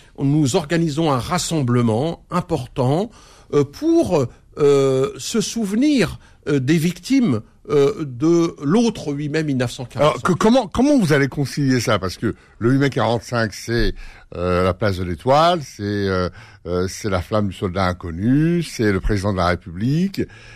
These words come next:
Speaker 2: et puis il y a v-, votre rassemblement, cette histoire. Est-ce, pour vous,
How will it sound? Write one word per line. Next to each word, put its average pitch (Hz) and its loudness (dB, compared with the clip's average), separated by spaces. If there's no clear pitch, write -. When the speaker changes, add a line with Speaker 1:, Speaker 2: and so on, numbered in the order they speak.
Speaker 2:
et - -10
puis - -10
il 156 0
y 131 4
a 107 4
v-, 95 -2
votre 98 -12
rassemblement, 98 -2
cette 117 -10
histoire. 170 -2
Est-ce, 147 -4
pour 151 -2
vous, 180 2